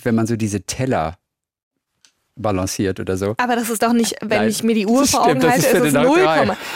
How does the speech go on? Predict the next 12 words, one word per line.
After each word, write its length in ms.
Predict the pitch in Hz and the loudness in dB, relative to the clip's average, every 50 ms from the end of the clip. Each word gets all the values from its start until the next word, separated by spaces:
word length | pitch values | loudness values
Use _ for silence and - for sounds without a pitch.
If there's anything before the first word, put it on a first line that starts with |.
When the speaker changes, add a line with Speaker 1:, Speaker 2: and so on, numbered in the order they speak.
| - - | -4 0
Speaker 2:
Ja. 420 | 254 285 294 330 359 311 240 208 - - - - | 0 2 2 2 2 2 0 -2 -6 -14 -10 -6
Speaker 1:
<laughs> 880 | - 214 - 202 214 - 508 214 - - 185 196 - - - 170 - - - 214 226 226 226 214 202 196 185 175 - _ | -4 -2 0 2 2 4 4 2 0 0 -2 -4 -4 -2 -4 -6 -4 -4 -4 -4 -2 -4 -4 -4 -4 -4 -4 -4 -2 _
Das 160 | 160 160 165 | 2 2 4
ist 160 | 190 285 254 - | 4 2 2 2
Viertel 220 | - 214 196 185 | 0 0 0 2
nach 80 | 165 165 | 0 0
drei. 100 | 160 147 - - - - - | 0 -2 -2 -6 -14 -4 -4
Ich 160 | 185 - 226 | -2 0 0
weiß 240 | 214 220 240 254 247 | 2 2 2 2 0
es 160 | 277 - - | -2 -2 0
selber 400 | 233 214 214 220 208 190 180 151 | 2 2 4 4 4 4 2 2
nicht. 420 | 127 127 110 110 117 - - - | 2 0 0 0 0 -4 -6 -14